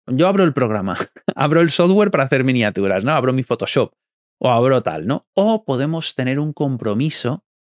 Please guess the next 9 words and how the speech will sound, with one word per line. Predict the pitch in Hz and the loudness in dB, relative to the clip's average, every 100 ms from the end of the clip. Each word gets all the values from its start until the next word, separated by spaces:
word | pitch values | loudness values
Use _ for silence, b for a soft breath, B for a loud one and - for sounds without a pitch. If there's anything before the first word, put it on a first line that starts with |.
| _ _ _ | _ _ _
de | 123 | -6
cinco | 113 127 107 | -2 0 -2
minutos. | 87 - - _ _ _ _ _ | -2 -8 -18 _ _ _ _ _
Por | 104 | -4
ejemplo, | - 110 95 | -2 -2 -2
tareas | 110 151 180 | 0 2 2
administrativas. | 160 143 117 104 - 90 87 - - | 0 0 0 -2 -6 -8 -10 -14 -12
Venga, | 92 92 - _ _ - | -10 -12 -16 _ _ -6
venga, | 113 92 - | -4 -4 -8